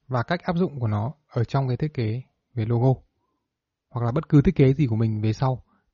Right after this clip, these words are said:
Nếu mà áp dụng cái này thì mình đều có được một sự hài hòa và một cái sự, ờ, ờ, thẩm mỹ cho những cái sản phẩm thiết kế.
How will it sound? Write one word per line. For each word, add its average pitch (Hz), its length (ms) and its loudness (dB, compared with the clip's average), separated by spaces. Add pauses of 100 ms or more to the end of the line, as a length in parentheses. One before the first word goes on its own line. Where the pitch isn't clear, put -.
(180)
Nếu 117 120 -2
mà 139 120 0
áp 139 60 -4
dụng 147 200 -4
cái 123 80 -4
này 127 160 -2
thì 113 100 -8
mình 113 160 -6
đều 110 120 -2
có 107 220 -4
được 127 160 -6
một 110 160 -6
sự 165 140 -10
hài 113 160 0
hòa 107 240 2 (680)
và 110 120 -4
một 101 120 -6 (100)
cái 104 80 -6
sự, 127 280 -6
ờ, 104 280 -4 (1040)
ờ, 147 80 -10 (140)
thẩm 113 240 0
mỹ 190 260 0
cho 185 120 2
những 160 160 -2
cái 156 80 -4
sản 127 180 -4
phẩm 117 220 -6
thiết 160 120 -8
kế. 123 240 -4